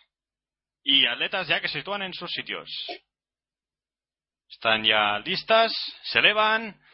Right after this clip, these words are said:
y salida válida, sale muy bien Seiler, atención la loba, también Philip, Philip sale muy muy bien,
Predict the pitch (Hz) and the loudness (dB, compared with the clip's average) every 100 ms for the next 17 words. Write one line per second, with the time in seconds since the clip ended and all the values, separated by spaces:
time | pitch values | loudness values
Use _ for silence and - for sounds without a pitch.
0 | - - - 123 117 - 135 185 220 196 | -20 -20 -6 -2 0 2 2 4 2 2
1 | 220 226 220 208 214 226 202 196 226 208 | 2 4 4 4 4 4 2 0 -2 2
2 | 214 196 160 - 233 233 233 240 214 185 | 2 2 -4 -2 0 2 0 2 2 2
3 | 190 165 220 220 202 202 233 233 233 220 | -2 -2 -2 2 2 4 6 8 6 4
4 | - _ 180 190 226 202 - 226 233 240 | -4 _ 2 4 2 2 -2 -2 0 -4
5 | - 233 220 - 233 220 190 226 240 220 | -4 -6 -6 -2 0 0 -2 -2 -2 0
6 | 208 170 214 240 247 233 | -2 2 2 2 -2 -8